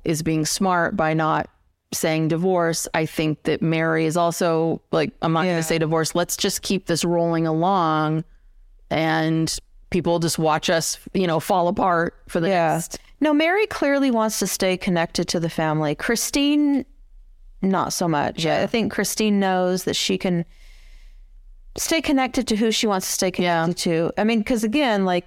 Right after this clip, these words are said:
Speaker 2: Christine doesn't have any ties to Robin. Mary has a tie to Robin.
Speaker 1: Mm-hmm.
Speaker 2: So, I don't know.
Speaker 1: Yeah, I think, but I think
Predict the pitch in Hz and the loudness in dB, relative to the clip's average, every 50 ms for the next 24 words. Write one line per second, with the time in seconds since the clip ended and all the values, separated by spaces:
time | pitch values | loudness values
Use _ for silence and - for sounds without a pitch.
0 | - - - - - 196 - - 220 214 208 196 185 185 175 180 196 180 175 180 | -8 -14 -8 -6 -4 -4 -2 0 0 2 2 2 2 2 2 2 2 2 2 0
1 | 170 170 165 - 170 156 151 151 151 151 156 - - - 147 147 143 139 139 143 | 0 0 -2 0 0 0 2 2 0 0 -2 -4 -4 -2 0 0 2 2 0 0
2 | 147 143 143 143 151 156 - - - - - - - - - - - - - - | 0 0 0 0 -2 -4 -6 -10 -20 -20 -20 -20 -20 -20 -20 -20 -20 -20 -20 -12
3 | - - 185 202 208 208 208 202 196 190 180 175 190 170 165 160 160 160 160 165 | -4 -2 0 0 2 2 2 2 2 2 2 2 2 2 2 2 2 2 0 -2
4 | - - - - - - - - - - - - - - - - - - - - | -4 -6 -8 -10 -10 -12 -18 -20 -20 -20 -20 -20 -20 -20 -20 -20 -20 -20 -20 -20
5 | - - - - - - 160 - - 175 147 143 143 147 139 135 151 - 131 135 | -20 -20 -20 -14 -8 -8 -6 -2 0 0 2 2 2 0 0 0 0 0 0 2
6 | 170 175 143 147 151 156 160 160 165 - - - - - - - - 170 151 147 | 2 0 0 0 0 -2 -2 -4 -6 -8 -16 -20 -14 -8 -6 -2 0 0 2 2
7 | 147 139 151 160 160 - - - - - - - 175 185 185 165 151 143 147 151 | 2 0 0 -2 -6 -10 -20 -20 -20 -10 -2 0 0 2 2 2 0 0 0 0
8 | 262 320 370 - - 233 277 330 - 415 349 247 - - 269 - - 233 254 - | 0 0 2 2 2 0 0 0 0 0 0 0 0 -2 -2 0 0 -2 0 2
9 | 294 302 311 | 0 0 0